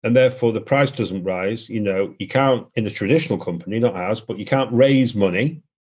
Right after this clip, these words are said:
easily. So you just dilute people to death, and you might have a working mine at the end of it. But it's, uh, the, if someone held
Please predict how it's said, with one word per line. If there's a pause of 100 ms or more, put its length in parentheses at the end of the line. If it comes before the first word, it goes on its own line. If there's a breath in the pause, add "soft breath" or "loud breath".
(100)
easily.
So
you
just
dilute
people
to
death,
and
you
might
have
a
working
mine
at
the
end
of
it.
But
it's,
uh, (120)
the, (140)
if
someone
held